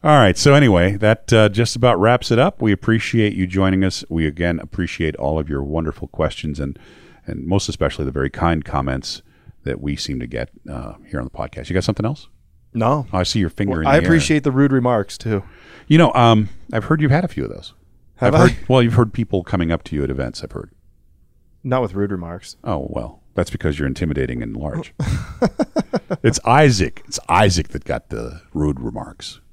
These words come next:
Speaker 2: Oh,
Speaker 1: When he was
Speaker 2: well.
Speaker 1: at, uh, Louisville, I think.
Speaker 2: Well, we gotta clarify those with him.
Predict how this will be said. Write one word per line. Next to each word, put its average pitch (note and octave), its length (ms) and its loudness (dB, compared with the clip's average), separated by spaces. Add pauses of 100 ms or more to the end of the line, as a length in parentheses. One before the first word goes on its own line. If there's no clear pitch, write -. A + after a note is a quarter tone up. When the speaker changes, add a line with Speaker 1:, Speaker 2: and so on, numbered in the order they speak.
(100)
Speaker 2:
Oh, A2 380 4
Speaker 1:
When E2+ 100 2
he G2+ 100 2
was F2+ 180 4
Speaker 2:
well. E2 80 4
Speaker 1:
at, - 200 -4
uh, D2+ 160 2
Louisville, C#2 520 0
I G#1+ 80 -12
think. - 400 -18
Speaker 2:
Well, A#2 500 0
we A#2 100 -2
gotta A2 180 0
clarify F#2+ 480 -6
those F#2 220 -8
with F#2+ 140 -6
him. F#2+ 180 -8